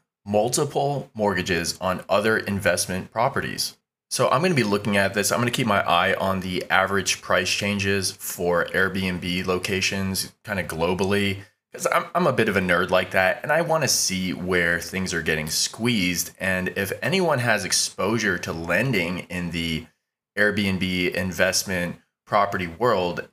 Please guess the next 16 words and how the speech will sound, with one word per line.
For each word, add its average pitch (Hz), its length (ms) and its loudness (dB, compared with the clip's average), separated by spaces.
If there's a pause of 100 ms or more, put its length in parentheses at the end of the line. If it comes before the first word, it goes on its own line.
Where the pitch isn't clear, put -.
(100)
it 113 160 -4
could 104 200 -2
be 98 380 0
an 95 160 -2
incredible 90 560 0
short. 95 640 0 (280)
And 101 100 0
I 101 80 4
think 107 300 0
some 120 400 2
of 101 260 2
these 92 240 0
swaps 90 480 0
that - 160 -2
we've 85 180 -2
seen 104 520 0